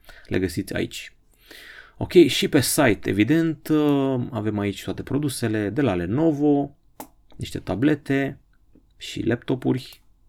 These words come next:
tot felul de prezentări pe site, vedeți, am avut știrc pentru fiecare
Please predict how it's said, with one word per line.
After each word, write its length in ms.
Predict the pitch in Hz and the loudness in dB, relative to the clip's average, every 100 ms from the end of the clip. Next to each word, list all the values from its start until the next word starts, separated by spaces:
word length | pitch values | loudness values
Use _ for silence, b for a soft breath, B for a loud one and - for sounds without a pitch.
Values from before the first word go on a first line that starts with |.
| _ _ - - | _ _ -20 -20
tot 100 | - | -12
felul 180 | - | -10
de 60 | 92 | -8
prezentări 600 | - 95 87 87 90 92 | -6 -6 -4 -4 -4 -6
pe 100 | 101 | -8
site, 160 | - 120 | -8 -6
vedeți, 300 | 117 - - | -4 -6 -6
am 100 | 107 | -6
avut 140 | 107 | -6
știrc 300 | - 104 - | -4 -4 -4
pentru 220 | 98 95 | -6 -8
fiecare 480 | 92 101 - 139 135 | -4 -4 0 -2 -2